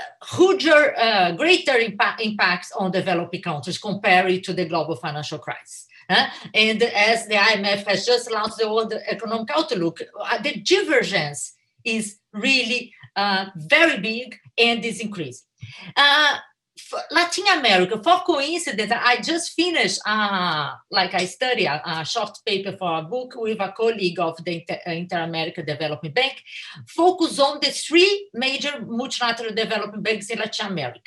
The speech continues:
So the, the World Bank, uh, the Inter-American Development Bank, and, um,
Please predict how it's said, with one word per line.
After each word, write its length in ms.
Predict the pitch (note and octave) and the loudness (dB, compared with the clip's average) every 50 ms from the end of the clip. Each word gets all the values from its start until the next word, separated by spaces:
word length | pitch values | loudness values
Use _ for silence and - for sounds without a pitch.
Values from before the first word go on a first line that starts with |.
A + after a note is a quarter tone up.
| - _ _ _ | -20 _ _ _
So 180 | - - A#3 A3 | -4 0 0 2
the, 260 | F#3+ A3 F#3+ F#3+ - | 2 2 0 -2 -2
the 240 | F3+ F3+ F3+ F3 F3 | -2 0 0 0 0
World 320 | F3 F3 G#3 A3+ G#3+ - - | -2 -2 -2 -2 -2 -2 0
Bank, 340 | C4 C#4+ E4 F#4 F#4+ - - - _ _ _ _ _ - | 2 2 2 0 -2 -6 -12 -18 _ _ _ _ _ -12
uh, 60 | G3+ F#3+ | -8 -4
the 140 | G#3 G#3 | -2 -2
Inter-American 680 | G#3 G#3 G#3 F#3+ F3 F3+ F#3 F3+ F#3 F3+ F#3+ F#3+ F#3 E3 | -2 0 0 0 2 2 2 0 0 0 -2 -2 -2 -2
Development 460 | D#3 F3 - G3+ F#3+ F#3 F3+ G#3+ G3+ F#3 | -2 -4 -4 -4 -4 -4 -4 -4 -2 0
Bank, 320 | A#3+ C4+ D4+ D4 - - - - - | 0 0 0 -2 -6 -10 -8 -4 -2
and, 440 | B3 B3+ B3 B3+ B3+ B3 A#3+ G#3+ B3+ | 0 0 0 -2 -4 -6 -4 -2 0
um, 840 | A#3+ A#3+ A#3+ A#3+ A#3 A#3 A#3 A3+ A3+ A3+ A3+ A3+ A3 G#3 G3+ G3+ | 0 2 2 2 0 2 2 0 0 0 -2 -2 -4 -6 -8 -8